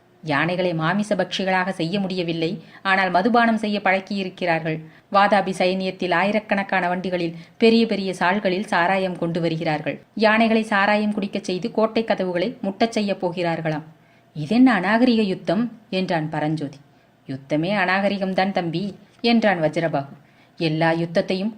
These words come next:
அநாகரிக யுத்தம் என்று சொல்ல முடியுமா? நாட்டை காப்பதற்காக மகேந்திர சக்கரவர்த்தி நடத்தும் யுத்தம் அநாகரிக யுத்தமா?" என்றான் பரஞ்சோதி.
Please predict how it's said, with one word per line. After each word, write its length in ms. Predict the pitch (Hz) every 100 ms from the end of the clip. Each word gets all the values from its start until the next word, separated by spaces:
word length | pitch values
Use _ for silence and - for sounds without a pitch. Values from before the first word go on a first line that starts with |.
| -
அநாகரிக 500 | 170 196 202 202 196
யுத்தம் 300 | 196 196 208
என்று 180 | 202 196
சொல்ல 220 | 180 190
முடியுமா? 380 | 220 208 226 240 226 - -
நாட்டை 360 | 190 196 196 196
காப்பதற்காக 720 | 190 185 196 185 185 185 180
மகேந்திர 420 | 170 185 214 214
சக்கரவர்த்தி 540 | 220 190 202 196 196
நடத்தும் 360 | 190 180 - 180
யுத்தம் 340 | 175 175 180 - - -
அநாகரிக 520 | 147 190 220 214 180
யுத்தமா?" 440 | 160 165 147 151 185 - _ -
என்றான் 380 | 175 165 147
பரஞ்சோதி. 500 | 147 139 151 147 131